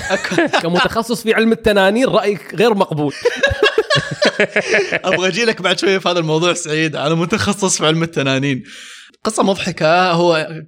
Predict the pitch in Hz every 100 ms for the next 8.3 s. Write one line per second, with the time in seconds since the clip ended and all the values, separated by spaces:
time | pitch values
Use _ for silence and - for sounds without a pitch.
0 | - 175 165 165 160 156 135 151 139 -
1 | 139 - 143 131 127 131 135 123 127 135
2 | 139 156 - - - 135 - 180 175 165
3 | - 220 226 180 202 202 151 143 175 196
4 | 147 156 180 196 151 127 139 - 175 165
5 | 131 - - 196 208 - 139 165 - -
6 | - _ _ 190 196 190 170 185 170 165
7 | - - 202 147 - - - 160 143 135
8 | 135 135 135